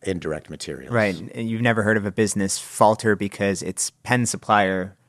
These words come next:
Speaker 2: went out of business, but if its actual automotive part supplier went out of business, then they might really hurt.
Speaker 1: Big problem.
Speaker 2: So then why automate procure to pay on the direct side then, if it sounds like it's something that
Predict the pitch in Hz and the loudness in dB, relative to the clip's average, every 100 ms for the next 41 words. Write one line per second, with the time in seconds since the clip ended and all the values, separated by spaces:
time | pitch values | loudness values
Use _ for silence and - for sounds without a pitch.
0 | _ _ _ 107 104 98 95 101 98 98 | _ _ _ -2 0 2 0 -2 -2 -4
1 | - 104 95 - 107 - - 101 - 98 | -2 0 0 0 -2 -4 -4 -4 0 0
2 | 92 - 98 92 87 - - _ - 104 | 0 -2 0 0 -2 -6 -20 _ 2 2
3 | 107 139 139 107 - - - 95 98 92 | 4 2 2 0 0 -2 2 2 2 0
4 | 87 85 90 101 73 - - 98 82 - | -2 -2 -4 -4 -8 -10 -4 -2 -2 -6
5 | - 98 101 82 95 85 107 127 - _ | -4 -2 -2 -2 -4 -2 0 0 -2 _
6 | - - 101 95 78 76 67 - - 131 | -16 -6 -6 -4 -8 -8 -12 -2 2 6
7 | 135 135 127 120 _ _ _ _ _ _ | 6 6 2 -2 _ _ _ _ _ _
8 | 120 131 143 131 147 139 123 113 _ _ | 4 6 8 6 6 6 4 4 _ _
9 | - 101 - 107 98 92 - 107 104 104 | -4 -4 0 2 2 0 -4 0 4 4
10 | - 104 98 95 101 123 - - 110 98 | 2 0 -2 -2 2 2 0 -2 0 2
11 | 87 82 87 - 98 120 113 120 110 104 | 0 -2 -2 -4 0 4 4 4 2 0
12 | 95 - 107 104 104 98 | 0 -2 -2 0 0 0